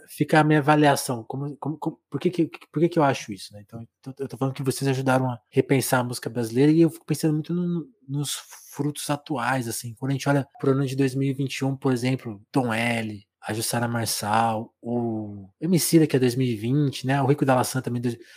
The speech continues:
vários discos que ficaram re-, assim, pensando esse Bra-, esse Brasil, né? Tipo,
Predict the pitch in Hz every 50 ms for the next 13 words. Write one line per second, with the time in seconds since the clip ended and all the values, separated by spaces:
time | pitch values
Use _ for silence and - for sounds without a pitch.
0 | - - - _ _ _ - 107 135 160 185 165 147 147 147 - - - - -
1 | - - - 147 147 139 151 147 - _ _ _ _ _ _ _ - 143 131 120
2 | 110 - _ _ _ _ _ - 139 139 - - - - 139 143 147 151 147 143
3 | 139 135 127 123 117 113 113 _ _ _ - 156 - - 151 147 160 151 151 147
4 | - - 156 165 170 170 156 143 151 156 147 139 135 123 - - _ - 117 107